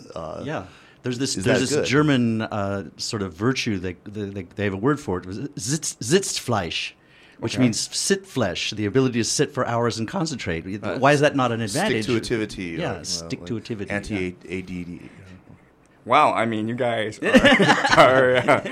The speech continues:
Speaker 3: speaking on behalf of the Chinese edu-, education system. So I was, I'm not prepared for this.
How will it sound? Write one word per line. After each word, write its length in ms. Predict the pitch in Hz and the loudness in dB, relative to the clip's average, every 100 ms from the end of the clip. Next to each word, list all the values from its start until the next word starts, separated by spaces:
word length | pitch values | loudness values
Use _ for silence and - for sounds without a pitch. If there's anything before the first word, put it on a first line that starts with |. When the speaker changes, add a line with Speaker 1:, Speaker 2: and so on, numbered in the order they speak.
| 85 | -10
Speaker 3:
speaking 340 | - - 156 143 | -12 -2 0 2
on 100 | 131 | 2
behalf 380 | 110 120 113 107 | 0 0 0 -2
of 0 | |
the 60 | |
Chinese 260 | - 120 113 | -4 -4 -4
edu-, 320 | 113 131 - | -4 -6 -6
education 220 | 135 147 156 | -4 -2 -2
system. 240 | 117 110 | -2 -2
So 60 | - | 2
I 160 | 135 | 4
was, 120 | 156 147 | 2 0
I'm 80 | 156 | 0
not 100 | 170 | 0
prepared 380 | 151 131 135 | 0 0 0
for 100 | - | -4
this. 260 | 95 76 | -8 -8